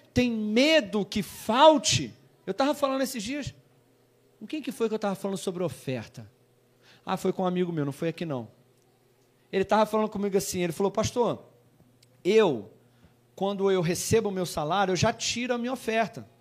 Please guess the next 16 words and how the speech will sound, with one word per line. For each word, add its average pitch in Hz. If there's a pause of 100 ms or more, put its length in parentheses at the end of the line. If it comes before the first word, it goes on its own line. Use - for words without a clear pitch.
(720)
Eu 220
não 254
oferto 240
todo 233
o 202
culto. 175
Tem 277
problema 190
isso?" 208
Eu -
falei, 240
"Não, 262
eu 185
também 208
faço 220
isso." 240